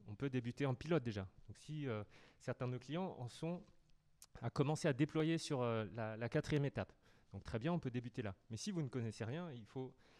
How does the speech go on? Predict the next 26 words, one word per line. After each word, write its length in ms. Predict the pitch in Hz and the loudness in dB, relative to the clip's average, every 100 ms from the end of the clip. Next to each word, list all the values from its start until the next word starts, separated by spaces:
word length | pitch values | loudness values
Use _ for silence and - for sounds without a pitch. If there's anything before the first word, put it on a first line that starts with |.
| - | -14
quand 100 | - | -6
même 160 | 127 151 | -2 -2
faire 180 | 147 123 | 0 0
un 80 | 117 | 2
parcours 540 | 120 - 170 156 107 - - - - - | -2 0 2 2 0 -4 -20 -20 -18 -12
qui 100 | 120 | -6
peut 180 | 135 | 0
aller, 240 | 147 131 139 | 2 2 2
euh, 280 | 110 98 98 | 0 -2 -2
relativement 520 | 123 131 127 131 127 | 0 0 0 2 2
vite, 200 | 160 - | 2 0
hein. 100 | 127 | -4
On 60 | 190 | -4
n'est 100 | 101 | -2
pas 100 | 120 | -2
obligé 220 | 110 120 | 0 -2
de 60 | - | -2
passer, 340 | 95 - 127 | -6 0 2
euh, 180 | 104 92 | 2 0
trois 400 | - 127 120 123 | -2 0 2 2
ans 140 | 147 | 2
à 60 | 123 | 2
faire 180 | 131 - | 0 2
ces, 280 | 113 98 104 - | 2 0 -2 -6
ces 160 | - | -6
cycles-là. 480 | - 156 127 101 | -6 -4 -2 0